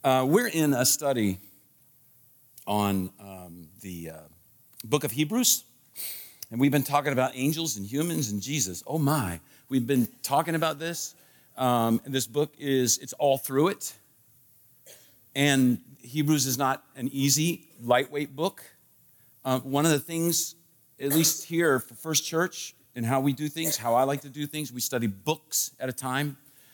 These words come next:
And between books, we may do some other things, but we study books at a time. We study them verse by verse. We wade through it, uh, whether we like it or not.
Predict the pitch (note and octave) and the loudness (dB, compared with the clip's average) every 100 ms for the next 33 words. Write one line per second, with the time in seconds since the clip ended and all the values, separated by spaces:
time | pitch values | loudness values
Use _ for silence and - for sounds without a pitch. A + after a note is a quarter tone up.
0 | - - _ - C3 B2 A2 A#2+ - D#3+ | -20 -20 _ -2 2 4 2 0 0 0
1 | D#3+ D3+ E3+ D3+ C#3+ C#3+ C#3 C#3+ C#3 C#3+ | 2 2 0 -2 0 0 0 -2 -2 -2
2 | C#3+ D3+ E3 D#3+ C3 - B2+ A2+ C#3+ B2+ | -2 -2 -6 -4 -6 -6 -6 -4 0 0
3 | A2 C3 D#3 - C3+ B2 C3 C3+ D3 - | 0 -2 -4 -4 -4 -6 -4 -4 -4 -10
4 | - - _ C3 - D3+ D3+ C#3+ C#3 C3 | -20 -20 _ 2 4 4 2 4 2 4
5 | D#3 - B2+ G#2+ C3+ D#3 - - - _ | 2 2 -2 -2 -2 -2 -4 -10 -16 _
6 | _ _ - B2 A2+ B2+ D3 D3 - D3 | _ _ -2 2 6 6 4 0 -6 0
7 | D#3+ F3 _ _ _ _ A#2+ A#2 A2+ G#2+ | 0 -2 _ _ _ _ -2 2 2 2
8 | F#2 A#2 B2+ B2+ B2+ B2 B2+ A#2+ C3 D3 | -2 -2 -2 2 0 0 -2 2 2 2
9 | B2+ B2 B2+ D#3+ | -2 0 2 0